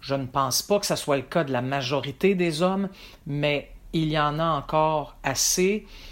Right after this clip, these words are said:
pour que les maisons d'hébergement soient remplies, remplies de femmes victimes de violences. Donc, à la fois,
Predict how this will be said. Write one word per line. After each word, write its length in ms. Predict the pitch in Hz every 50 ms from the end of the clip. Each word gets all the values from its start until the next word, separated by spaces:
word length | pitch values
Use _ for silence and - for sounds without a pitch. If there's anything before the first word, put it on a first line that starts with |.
| - - -
pour 200 | - 156 151 -
que 80 | -
les 160 | 165 151 151 147
maisons 360 | 143 139 135 123 143 170 175
d'hébergement 680 | 160 156 131 147 143 139 120 120 127 117 120 143 170 180
soient 280 | - - 147 139 131
remplies, 520 | 120 - 151 143 135 - - - 185 196 180
remplies 440 | 147 135 135 123 - - 185 208 185
de 120 | 151 139
femmes 320 | 131 - - 160 156 151
victimes 320 | 139 135 123 - - 139 139
de 80 | 131
violences. 640 | 131 120 123 127 123 131 135 139 143 131 - - -
Donc, 380 | 131 131 160 156 156 156 - - - - -
à 120 | 185 190
la 160 | 190 190 180
fois, 640 | 160 - - - - 196 190 196 202 208 240 247